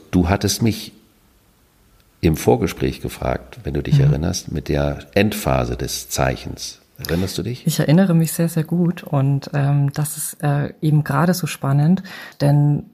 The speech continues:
Speaker 2: wir befinden uns gerade sozusagen in den letzten Graden des Skorpionzeichens und zwar mit der Sonne, die kurz davor ist, den, den Übergang in den Schützen anzutreten. Und da ist für mich auch dann die Frage aufgekommen oder die Frage, die ich dir gestellt habe,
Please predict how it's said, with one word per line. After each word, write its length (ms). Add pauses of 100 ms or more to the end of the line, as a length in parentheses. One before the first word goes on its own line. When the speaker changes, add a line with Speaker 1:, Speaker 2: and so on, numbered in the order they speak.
(300)
Speaker 2:
wir 320 (200)
befinden 460
uns 200
gerade 340
sozusagen 500
in 80
den 100
letzten 360
Graden 300
des 120
Skorpionzeichens 840
und 100
zwar 300
mit 280 (360)
der 80
Sonne, 320
die 120
kurz 280
davor 320
ist, 200
den, 280
den 180
Übergang 400
in 80
den 120
Schützen 300
anzutreten. 760 (460)
Und 500
da 180
ist 240
für 220
mich 340
auch 240
dann 240
die 80
Frage 380
aufgekommen 420
oder 140
die 60
Frage, 280
die 80
ich 80
dir 160
gestellt 480
habe, 400